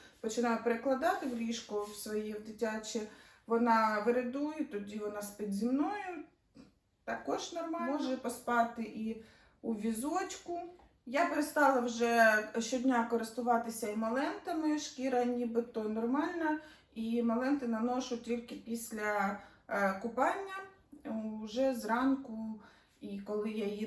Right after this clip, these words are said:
не купаю, я не наношу емоленти, нібито нормально. Просто дивлюся за реакцією, як вона буде себе почувати,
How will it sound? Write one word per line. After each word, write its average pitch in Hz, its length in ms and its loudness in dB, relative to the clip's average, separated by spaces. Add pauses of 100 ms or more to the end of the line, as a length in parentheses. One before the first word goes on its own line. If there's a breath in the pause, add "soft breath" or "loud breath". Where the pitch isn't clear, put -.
не 196 60 -6
купаю, 240 520 2
я 202 60 -2
не 226 160 2
наношу 202 720 -4
емоленти, 339 720 -6
нібито 262 520 2
нормально. 277 560 0
Просто 285 240 -2
дивлюся 240 600 -2
за 233 160 -2
реакцією, 254 960 -2 (380 loud breath)
як 233 240 2
вона 233 220 2
буде 226 260 -2
себе 226 320 -2
почувати, 302 1040 -2